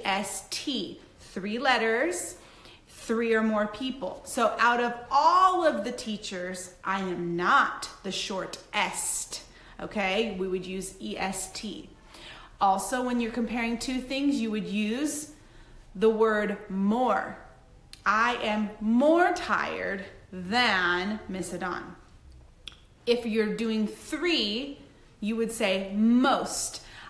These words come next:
I am the most tired out of all of the teachers, okay? Don't forget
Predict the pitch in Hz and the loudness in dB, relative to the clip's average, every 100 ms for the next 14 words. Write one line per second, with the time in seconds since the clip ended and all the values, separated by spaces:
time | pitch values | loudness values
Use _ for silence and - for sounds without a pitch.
0 | - 233 294 285 226 214 233 254 254 285 | 2 6 8 8 6 2 0 2 4 4
1 | 285 294 330 339 - - - - 214 175 | 6 6 6 4 -2 -8 -10 -4 0 2
2 | 180 185 - 202 220 220 - - 262 277 | 0 -4 0 2 2 -2 -4 4 6 8
3 | 285 254 208 196 - 185 190 - 180 - | 8 8 6 2 0 -4 -6 -8 -8 -10
4 | - - - - - - - 190 214 208 | -10 -10 -10 -10 -12 -16 -14 -6 -2 0
5 | 320 - - - - - - 202 202 180 | 0 -2 -10 -14 -14 -8 -2 -2 -2 -2
6 | 269 233 330 - - | 2 2 2 -2 -8